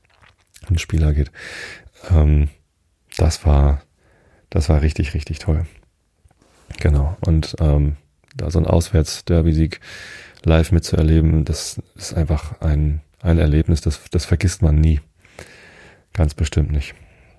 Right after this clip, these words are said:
Genau, und dann kam das, ähm, was kommen musste.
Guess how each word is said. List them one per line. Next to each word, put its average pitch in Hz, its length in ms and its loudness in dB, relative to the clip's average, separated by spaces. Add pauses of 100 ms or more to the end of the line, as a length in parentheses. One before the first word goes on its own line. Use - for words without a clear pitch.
(1120)
Genau, 76 320 2
und 85 160 -2
dann 85 160 2
kam 82 260 2
das, - 400 -2
ähm, 76 460 2 (1300)
was 87 200 -4
kommen 92 180 2
musste. 90 440 2